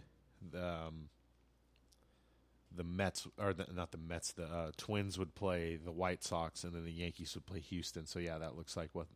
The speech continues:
what the seeding would be right now if the season were, were to end today. Um, yeah, that's what it is. Four weeks remaining.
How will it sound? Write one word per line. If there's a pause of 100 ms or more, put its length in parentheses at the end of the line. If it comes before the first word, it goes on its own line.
what (180)
the
seeding
would
be (440)
right
now
if
the
season
were, (100)
were
to
end (180)
today. (920)
Um, (1300)
yeah, (100)
that's
what
it
is. (1400)
Four
weeks
remaining.